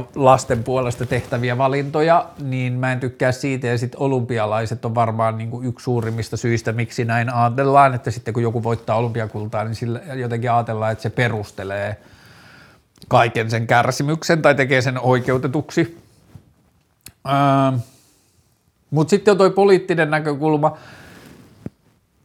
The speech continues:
et Kiinalla, niinku Kiina tekee uiguureille mitä tekee ja sitten samaan aikaan olympialaiset ja sitten vaan katsotaan toiseen suuntaan tai joku Katarin jalkapallokisat, niin se vaan kertoo siitä, että kuinka kiima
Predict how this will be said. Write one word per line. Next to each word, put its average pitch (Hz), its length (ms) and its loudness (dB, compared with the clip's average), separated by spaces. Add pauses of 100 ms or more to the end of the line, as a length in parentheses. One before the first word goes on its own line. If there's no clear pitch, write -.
(220)
et 165 160 2
Kiinalla, 170 500 4
niinku 160 260 -2
Kiina 175 300 4
tekee 156 280 2
uiguureille 143 680 4
mitä 135 240 0
tekee 131 680 0
ja 131 120 0
sitten 127 540 0
samaan 135 380 4
aikaan 127 400 6
olympialaiset 123 720 2
ja 120 60 -2
sitten 117 260 -4
vaan 120 140 2
katsotaan 123 420 0
toiseen 120 380 0
suuntaan 113 340 -2
tai 120 120 2
joku 120 160 -2
Katarin 120 460 2
jalkapallokisat, 117 960 0
niin 143 300 -4
se 160 120 2
vaan 165 200 6
kertoo 165 400 2
siitä, 160 320 0
että 139 160 -2
kuinka 147 440 0
kiima 143 600 -2